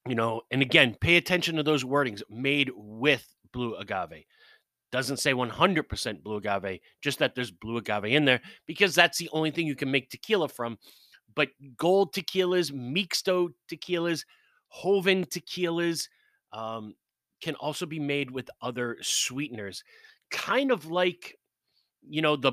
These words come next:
blended whiskey category in America, where it has to be, you know, a certain percent of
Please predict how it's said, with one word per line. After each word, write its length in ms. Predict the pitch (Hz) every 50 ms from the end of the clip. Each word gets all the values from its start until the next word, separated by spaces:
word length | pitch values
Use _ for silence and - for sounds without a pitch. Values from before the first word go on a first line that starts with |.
| 101 _ -
blended 440 | 123 127 139 151 170 170 180 165 139
whiskey 380 | 127 156 160 - - 170 147
category 680 | - - 143 135 135 131 123 110 127 127 131 131 131 131
in 220 | 127 107 123 120
America, 640 | 117 110 110 117 135 175 185 165 - - 117 110 110
where 260 | 110 107 117 117 117
it 300 | 120 - - 113 120 -
has 300 | - - 131 127 127 - -
to 120 | - 120
be, 140 | 104 - 131
you 220 | 135 131 123 123
know, 220 | 120 120 117 113 107
a 60 | 117
certain 320 | - - 151 147 117 120
percent 340 | - 135 120 - 147 135 123
of 220 | 117 117 107 -